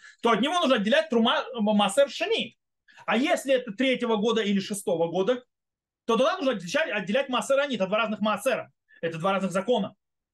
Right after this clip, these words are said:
По этой причине нужно чётко знать, какого года это или то. Теперь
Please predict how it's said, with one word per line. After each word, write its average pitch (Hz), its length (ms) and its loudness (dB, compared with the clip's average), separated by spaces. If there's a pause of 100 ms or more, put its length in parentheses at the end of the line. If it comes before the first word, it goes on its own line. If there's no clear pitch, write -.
(680)
По 185 60 -4
этой 202 200 0
причине 226 340 -2
нужно 226 200 0
чётко 302 460 0
знать, 240 420 -2
какого 254 460 0
года 254 360 0 (200)
это 262 280 0
или 202 240 0
то. - 240 -6 (1600)
Теперь 196 360 2